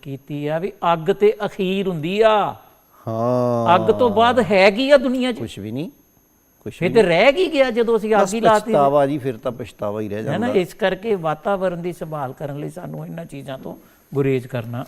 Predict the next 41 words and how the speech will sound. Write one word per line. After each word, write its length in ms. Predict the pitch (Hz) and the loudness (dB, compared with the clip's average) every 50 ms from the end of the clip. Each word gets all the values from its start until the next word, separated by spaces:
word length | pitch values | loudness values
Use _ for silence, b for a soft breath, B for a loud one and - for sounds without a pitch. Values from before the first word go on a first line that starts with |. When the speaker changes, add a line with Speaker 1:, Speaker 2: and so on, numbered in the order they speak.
| - | -12
Speaker 2:
ਕਣਕ 360 | - - 120 120 120 - - | -10 -8 -6 -6 -6 -6 -4
ਦੇ 160 | 131 120 123 117 | -2 0 0 0
ਨਾੜ 220 | 120 117 110 101 | 2 0 0 0
ਨੂੰ 220 | 107 113 113 107 | -2 -6 -8 -8
ਅੱਗ 160 | 107 104 95 117 | -8 -8 -6 -6
ਆਪਾਂ 440 | 113 92 - - 117 127 170 196 | -6 -6 -6 -8 -6 -6 -6 -6
ਇਹਨਾਂ 240 | 160 131 123 127 127 | -6 -6 -6 -4 -4
ਦਿਨਾਂ 260 | 113 110 104 107 107 | -6 -6 -6 -8 -6
ਦੇ 80 | 104 104 | -6 -4
ਵਿੱਚ 160 | 147 139 127 | -4 -4 -2
Speaker 1:
ਪੈਣਾ। 120 | 113 151 143 | -2 -2 0
Speaker 2:
ਗੁਰੇਜ਼ 300 | 156 160 156 156 135 127 | 2 2 2 2 2 0
ਕਰੀਏ, 320 | - - 110 107 123 170 | 0 0 -2 0 2 2
ਨਾ 80 | 156 123 | 2 4
Speaker 1:
ਕਰਨਾ 140 | 175 156 | 4 4
Speaker 2:
ਲਾਈਏ, 340 | 131 107 92 82 76 - 78 - - | 2 2 0 -4 -6 -10 -14 -12 -10
ਹਨਾ? 120 | - 269 311 | -8 -6 -6
Speaker 1:
ਤੇ 220 | 151 143 139 - - 147 127 | -4 -4 -6 -6 -4 -2 -2
ਅੱਜ 140 | 127 127 139 | -2 -2 -4
ਮਾਫੀ 320 | 135 131 127 120 - 151 | -4 -2 -2 -4 -4 -6
ਚਾਹੁੰਦੇ 360 | 131 175 156 147 151 151 151 | -6 -6 -4 -4 -4 -4 -6
ਆ, 80 | 143 - - b b b b b b _ | -8 -10 -12 b b b b b b _
ਭਾਅ 240 | - 151 139 127 117 | -2 0 0 0 0
ਨਹੀਂ 200 | 113 117 117 117 | -2 -4 -4 -4
ਆਏ 140 | 107 101 104 | -4 -4 -6
ਮੰਡੀਆਂ 300 | 110 110 104 107 113 139 | -8 -10 -10 -6 -6 -8
ਦੇ। 60 | 110 | -6
Speaker 2:
ਅੱਛਾ, 200 | 113 - 160 127 | -6 -4 -4 -4
ਅੱਛਾ, 240 | 98 - - - 110 | -4 -6 -10 -10 -10
Speaker 1:
ਹੈ 40 | 92 | -8
Speaker 2:
ਚਲੋ 200 | - 117 113 131 | -6 -4 -4 -4
Speaker 1:
ਨਾ? 60 | 165 | -6
Speaker 2:
ਕੋਈ 240 | - 107 101 95 92 | -6 -8 -8 -8 -8
ਗੱਲ 180 | 98 92 90 | -10 -10 -8
ਨਹੀਂ। 120 | 104 123 127 | -4 -2 0
Speaker 1:
ਤੇ 220 | 131 131 143 - - - 123 | 0 0 -2 -4 -4 -2 -2
ਅੱਜ 180 | 120 123 123 131 127 123 104 - _ _ _ _ - | -2 -2 -2 -2 -2 -2 -4 -8 _ _ _ _ -12
ਆਪਣਾ 280 | 117 117 - 131 120 117 | -12 -12 -10 -8 -8 -8
ਇੰਜੀਨੀਅਰ 360 | 113 110 120 123 127 127 117 | -8 -8 -8 -8 -8 -8 -8
ਸਾਹਿਬ 300 | - - 123 117 113 117 | -8 -10 -10 -10 -10 -12
ਨੂੰ 140 | 117 117 | -12 -14